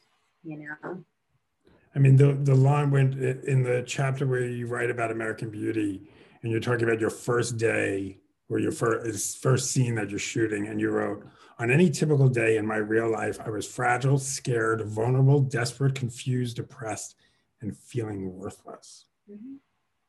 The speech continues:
Speaker 2: Is it hard to hear those words now? Is it, could you believe it's you? Almost, I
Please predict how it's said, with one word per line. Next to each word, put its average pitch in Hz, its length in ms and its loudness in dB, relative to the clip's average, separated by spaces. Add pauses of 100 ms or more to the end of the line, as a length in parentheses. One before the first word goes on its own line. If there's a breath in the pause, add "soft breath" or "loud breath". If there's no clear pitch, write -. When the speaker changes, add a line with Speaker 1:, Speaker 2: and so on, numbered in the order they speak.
(1600)
Speaker 2:
Is 123 160 0
it 110 60 -2
hard 135 340 0
to 139 60 -10
hear 170 260 -2
those 170 240 -2
words 160 300 -2
now? 156 320 -2
Is 110 160 -2
it, 104 180 -6 (1080)
could 123 200 2
you 120 80 0
believe 117 400 2
it's 131 200 -2
you? 139 460 2
Almost, 160 380 0
I - 380 -8